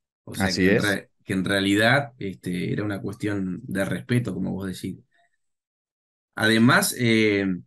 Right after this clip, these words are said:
Speaker 1: bueno, aquí, aquí parte otra cuestión me parece importante. No sé si querés continuar con el tema de las fuentes y eso, pero a mí me parece que este programa también tiene que tra-, poner sobre la mesa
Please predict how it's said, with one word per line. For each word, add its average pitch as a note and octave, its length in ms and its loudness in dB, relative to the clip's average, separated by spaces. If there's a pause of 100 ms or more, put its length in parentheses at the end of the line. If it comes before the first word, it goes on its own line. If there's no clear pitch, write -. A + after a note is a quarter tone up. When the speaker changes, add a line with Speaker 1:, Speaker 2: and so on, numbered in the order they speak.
(100)
Speaker 1:
bueno, D3+ 300 0
aquí, C3 340 -4
aquí B2+ 220 -4
parte G3 320 -2
otra D#3 260 -2
cuestión D3+ 380 0
me C3+ 120 2
parece B2 340 -2
importante. C#3 640 -2
No D3 100 0
sé E3 140 -4
si D3+ 480 -6
querés A2+ 240 0
continuar A#2+ 420 2
con B2 80 2
el A2+ 80 2
tema B2 220 4
de A2 60 0
las F#2+ 140 -6
fuentes A#2+ 360 0
y A#2 40 -2
eso, B2+ 220 -2
pero G2+ 380 -4 (260)
a - 140 -2
mí D3+ 120 6
me F#3+ 80 2
parece F3 360 0
que E3+ 80 0
este E3+ 180 0
programa D#3+ 480 0
también C#3+ 400 2
tiene D3 300 -2
que A2+ 340 -2
tra-, G#2 260 -6
poner B2 300 2
sobre B2 300 2
la G#2 120 -2
mesa B2+ 520 0